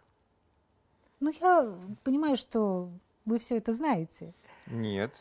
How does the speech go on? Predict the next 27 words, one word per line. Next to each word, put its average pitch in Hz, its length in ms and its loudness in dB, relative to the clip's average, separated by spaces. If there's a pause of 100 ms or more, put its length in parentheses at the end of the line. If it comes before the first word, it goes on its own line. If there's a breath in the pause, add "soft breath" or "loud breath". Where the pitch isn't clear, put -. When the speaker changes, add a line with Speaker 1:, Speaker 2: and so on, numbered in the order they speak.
(120)
Speaker 2:
я, 98 380 2
Speaker 1:
Но 226 200 2
Speaker 2:
я, 247 80 6
Speaker 1:
во 262 60 4
всяком 294 300 4
Speaker 2:
я, 262 60 2
я - 20 -2
бы - 0 -
Speaker 1:
случае, 277 420 4
Speaker 2:
не, 240 80 -4
не 120 120 -6
спрашивал 110 580 0
бы, 208 100 4
Speaker 1:
мы 240 120 8
Speaker 2:
если - 20 2
Speaker 1:
с - 80 0
Speaker 2:
бы 254 60 2
я 240 40 6
Speaker 1:
вами 254 260 6
Speaker 2:
знал. - 60 -4
Speaker 1:
просто 254 440 2
поколение 269 680 2
одного, 180 420 0
Speaker 2:
Мгм. 151 100 -8
Speaker 1:
поэтому 220 640 4
это 233 600 2
неважно 233 440 2